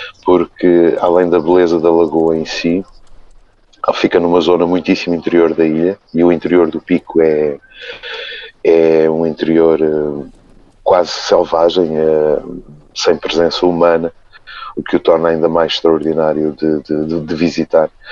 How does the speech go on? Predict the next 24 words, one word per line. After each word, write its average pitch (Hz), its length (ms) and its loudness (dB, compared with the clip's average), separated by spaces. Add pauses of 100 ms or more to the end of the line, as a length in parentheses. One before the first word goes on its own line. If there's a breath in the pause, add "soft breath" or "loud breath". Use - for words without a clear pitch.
(580 loud breath)
Porque 95 300 2
a 92 40 6
ilha, 98 280 4
sendo, 95 500 2
sendo 92 300 0
enorme, 104 500 2 (100)
tem, 113 760 0
tem 101 100 4
um 98 60 0
pouco 98 260 -2
menos 101 200 0
de - 80 -14
quinze 90 240 -4
mil 98 120 2
pessoas. 98 540 2 (340)
Portanto, 90 360 -2
a, 80 540 0
a 76 40 -4
população, 85 760 -2
as 76 80 -6
populações 78 460 -4
estão 80 120 -4
concentradas 80 600 -2
no, 76 340 -8